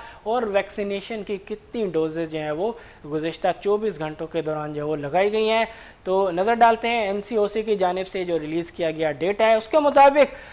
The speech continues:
अ, गुज़िश्ता चौबीस घंटों के दौरान जो नए केसेस सामने आए हैं, अ, मुल्क भर में कोविड नाइनटीन के,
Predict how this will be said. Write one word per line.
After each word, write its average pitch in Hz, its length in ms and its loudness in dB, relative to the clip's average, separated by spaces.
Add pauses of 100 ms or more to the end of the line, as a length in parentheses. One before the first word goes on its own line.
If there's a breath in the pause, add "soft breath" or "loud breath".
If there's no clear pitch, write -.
(140)
अ, 180 60 2
गुज़िश्ता 233 500 4
चौबीस 247 420 0
घंटों 185 280 -2
के 180 120 -2
दौरान 170 360 0
जो 165 100 -2
नए 165 300 -2
केसेस 190 420 -6
सामने 160 320 -6
आए 160 220 -2
हैं, 180 240 0 (320 loud breath)
अ, 170 100 -2
मुल्क 170 260 0
भर 165 240 -2
में 175 260 -4
कोविड 175 320 0
नाइनटीन 165 520 -4
के, 170 320 -4